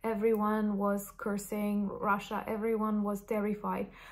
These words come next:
But when it happens for a thousandth time, people accept that, and that's awful.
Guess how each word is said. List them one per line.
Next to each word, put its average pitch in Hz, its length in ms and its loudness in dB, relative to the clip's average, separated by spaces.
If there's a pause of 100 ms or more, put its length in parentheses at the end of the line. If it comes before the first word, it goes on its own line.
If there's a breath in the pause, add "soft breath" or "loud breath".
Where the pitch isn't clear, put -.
(160 loud breath)
But 233 160 4
when 240 180 2
it 254 140 2
happens 233 460 0
for 226 220 0
a 226 40 -2
thousandth 277 640 0
time, 208 420 -2
people 233 380 -2
accept 214 460 -2
that, 185 220 -4
and 196 140 0
that's 214 180 -4
awful. 220 460 0